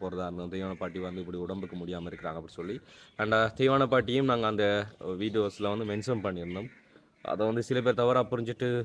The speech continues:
தெய்வானை பாட்டி தான் வந்து இறந்ததா அப்படி வந்து சொல்லியிருந்தாங்க. But வந்து இல்ல. நீங்க ஒரு விஷயத்தை இப்படித்தானே நிறைய பேர் வந்து,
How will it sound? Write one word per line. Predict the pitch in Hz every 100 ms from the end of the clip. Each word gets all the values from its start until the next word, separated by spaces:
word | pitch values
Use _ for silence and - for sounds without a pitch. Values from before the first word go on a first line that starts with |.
| -
தெய்வானை | 117 120 120
பாட்டி | 104 110 92 110
தான் | 113 107
வந்து | 107 110 110 101 95 -
இறந்ததா | 98 104 104
அப்படி | 104 95 92
வந்து | 95 92 98
சொல்லியிருந்தாங்க. | 101 95 90 80 90 123 - - - - - - 87
But | 92
வந்து | 95 107 104 98
இல்ல. | 131 113 85 78 73
நீங்க | 73
ஒரு | 80 87
விஷயத்தை | 95 117 131 101
இப்படித்தானே | - 127 135 131
நிறைய | 107 110 123
பேர் | 127 120
வந்து, | 117 123 120